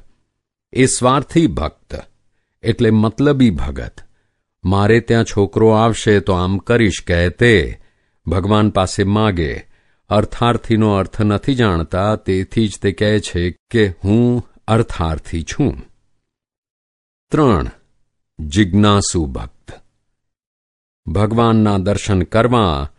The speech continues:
ભગવાનના દર્શનની તાલાવેલી લાગે તે જિજ્ઞાસુ ભક્ત. અને ચાર, જ્ઞાની ભક્ત. તે તો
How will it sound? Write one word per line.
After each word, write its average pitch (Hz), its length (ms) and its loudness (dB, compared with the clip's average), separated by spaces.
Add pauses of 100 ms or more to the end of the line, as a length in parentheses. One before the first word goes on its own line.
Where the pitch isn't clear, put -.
(420)
ભગવાનના 107 640 2
દર્શનની 95 560 0
તાલાવેલી 92 640 -2
લાગે 92 600 0 (380)
તે 107 300 2
જિજ્ઞાસુ 82 840 -4
ભક્ત. 62 420 -16 (880)
અને 90 260 2
ચાર, 101 520 -2 (500)
જ્ઞાની 95 520 2
ભક્ત. 64 440 -10 (840)
તે 131 160 4
તો 143 320 0